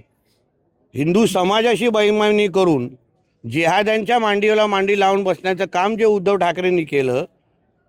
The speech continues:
ते बाजूला टाक-, ठे-, ठेवून एक हिंदुत्ववादी विचाराचं सरकार भारतीय जनता पक्षाबरोबर एकनाथ शिंदेजींनी स्थापन केलं. नाहीतर त्यांनाही माहिती होतं उद्धव ठाकरेजी हे त्यांना कधीच आयुष्यात मुख्यमंत्री बनवणार नव्हते,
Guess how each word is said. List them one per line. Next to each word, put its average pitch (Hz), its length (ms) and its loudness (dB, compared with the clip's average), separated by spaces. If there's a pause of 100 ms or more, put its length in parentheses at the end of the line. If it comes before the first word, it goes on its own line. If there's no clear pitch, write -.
(240)
ते 202 140 0
बाजूला 233 460 0
टाक-, 202 360 -2
ठे-, 180 320 -4
ठेवून 160 320 -2 (280)
एक 175 140 -4
हिंदुत्ववादी 214 580 0
विचाराचं 226 540 0
सरकार 190 460 0
भारतीय 196 360 0
जनता 196 340 -2
पक्षाबरोबर 175 1040 -2 (280)
एकनाथ 185 360 0
शिंदेजींनी 175 600 0
स्थापन 156 420 -2
केलं. 208 280 0 (1200)
नाहीतर 185 400 0
त्यांनाही 208 400 0
माहिती 220 360 -2
होतं 196 240 0
उद्धव 190 380 0
ठाकरेजी 196 600 0 (680)
हे 180 120 0
त्यांना 214 340 0
कधीच 214 340 2
आयुष्यात 226 360 0
मुख्यमंत्री 208 560 -4
बनवणार 185 400 -2
नव्हते, 147 420 -2